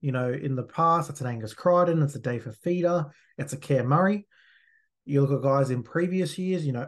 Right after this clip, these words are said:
Adam Doueihi was picked last year, Jahrome Hughes, Scott Drinkwater, those type of guys, and obviously Harry Grant, Damien Cook,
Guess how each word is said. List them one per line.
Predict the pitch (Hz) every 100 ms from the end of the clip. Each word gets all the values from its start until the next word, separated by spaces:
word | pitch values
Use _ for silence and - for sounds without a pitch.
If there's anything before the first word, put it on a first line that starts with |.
| -
Adam | 117 123 120
Doueihi | 165 180
was | 165
picked | 180 -
last | 170 165 147 175
year, | 170 170
Jahrome | 151 123 120 123
Hughes, | 147 185 180 180 180 170 _ _ _ -
Scott | - 135 131
Drinkwater, | 165 160 151 165 165 165 156 -
those | 151 143
type | 143 139
of |
guys, | 139 139 127
and | 139
obviously | 135 143 120
Harry | 143 139
Grant, | 131 139 127
Damien | 135 135 120
Cook, | - 135